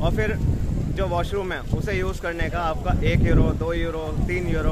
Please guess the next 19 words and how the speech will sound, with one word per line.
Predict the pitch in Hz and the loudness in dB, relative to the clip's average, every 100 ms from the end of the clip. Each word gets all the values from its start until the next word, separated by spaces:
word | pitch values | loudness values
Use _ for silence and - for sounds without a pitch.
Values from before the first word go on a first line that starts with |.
| 151 | 0
कितने | - 175 190 | 0 -2 -2
भी | 170 | -2
लग | 147 | -2
सकते | - - - | -2 -2 -2
हैं। | 131 - - - 135 | 0 0 0 0 0
और | 143 | 0
Venice | 147 160 196 | -2 -2 -2
जैसे | 180 175 202 | -2 -2 -2
cities | 180 165 165 160 | -4 -2 -2 -2
में | 151 139 | -2 0
तो | - - - - - - - | 0 2 2 2 0 -2 -2
washroom | 156 - 190 180 | -2 -2 -4 -4
use | 175 - | -4 -2
करना | - 165 | -2 -2
बड़ा | 156 156 165 | -2 0 0
ही | 165 | -2
महंगा | 175 151 147 135 | -2 -4 0 0
होता | - 127 | 0 -2
है। | 117 - | -6 -8